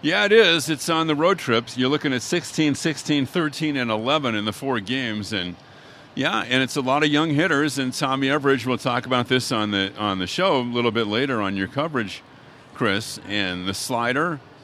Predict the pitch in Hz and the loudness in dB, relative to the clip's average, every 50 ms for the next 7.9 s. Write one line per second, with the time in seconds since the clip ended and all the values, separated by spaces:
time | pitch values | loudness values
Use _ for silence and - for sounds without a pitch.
0 | - - - - - - - - - 98 98 98 95 92 92 95 95 - - - | -20 -20 -20 -20 -20 -20 -14 -10 -8 -6 -4 -4 -4 -2 -4 -4 -6 -8 -8 -10
1 | 113 - - 131 113 113 113 117 110 - 127 110 - - 135 127 123 - 143 117 | -10 -8 -6 -6 -6 -4 -6 -6 -6 -6 -8 -8 -4 -2 -2 -2 0 -2 -4 -4
2 | - 120 131 175 208 - - 131 117 113 110 - - - - - - - - - | -2 -2 -2 -2 -2 -4 -4 -4 -4 -4 -4 -8 -16 -20 -20 -20 -20 -20 -18 -10
3 | - 107 92 117 127 123 - - 127 123 131 123 - 135 135 139 - - 131 120 | -8 -6 -4 -2 -2 -4 -2 -2 -2 -2 -2 0 0 0 0 0 -2 -2 -2 -2
4 | 113 113 131 127 - 135 127 120 101 139 165 156 135 131 127 139 131 117 123 117 | 0 0 -2 -2 -2 -4 -4 -2 0 0 0 0 0 0 0 0 0 -2 -4 -2
5 | 120 120 117 110 110 123 - - 127 113 117 120 127 127 120 117 104 - 117 113 | -2 -2 -2 -2 -2 -4 -4 -2 -2 0 0 0 0 0 0 0 -2 0 -2 0
6 | 113 110 101 - - 110 98 - - 120 110 101 95 92 - - - 117 139 147 | 0 0 -2 -2 -4 -4 -4 -2 -2 -2 -2 0 -2 -4 -4 -4 -4 -2 -2 -2
7 | 113 95 95 - - 123 107 95 92 104 104 98 101 107 113 110 101 | -2 -4 -4 -4 -4 -4 -4 -2 0 0 0 2 2 2 2 0 0